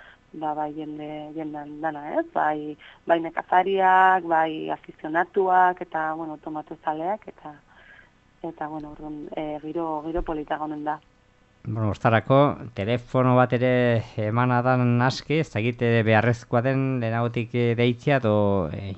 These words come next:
Speaker 2: eramatearekin, egun hortan agertzearekin nahiko izanen den.
Speaker 1: Agertzearekin nahiko, baina, baina bai, e, kartelean agertzen da telefono, telefono bat, eta bertara deituz ere, ba, bueno, informazio gehiago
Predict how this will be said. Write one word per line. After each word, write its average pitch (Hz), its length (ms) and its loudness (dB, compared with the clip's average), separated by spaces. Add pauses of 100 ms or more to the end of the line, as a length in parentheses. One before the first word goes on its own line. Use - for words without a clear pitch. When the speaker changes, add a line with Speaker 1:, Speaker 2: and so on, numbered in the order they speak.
(120)
Speaker 2:
eramatearekin, 117 760 0
egun 117 240 4
hortan 113 460 2
agertzearekin 113 600 2
nahiko 113 340 4
izanen 98 380 2
den. - 260 -8 (420)
Speaker 1:
Agertzearekin 277 800 4
nahiko, 226 480 4
baina, 185 640 2
baina 202 240 2
bai, 208 240 6
e, 190 320 2
kartelean 196 560 0
agertzen 190 460 -4
da 190 340 6
telefono, 180 800 -2
telefono 180 420 -4
bat, 247 240 0
eta 175 240 -4
bertara 170 400 -4
deituz 170 380 -8 (100)
ere, 185 160 -2
ba, 233 80 -2
bueno, 160 220 -6
informazio - 560 -8 (420)
gehiago 156 680 -4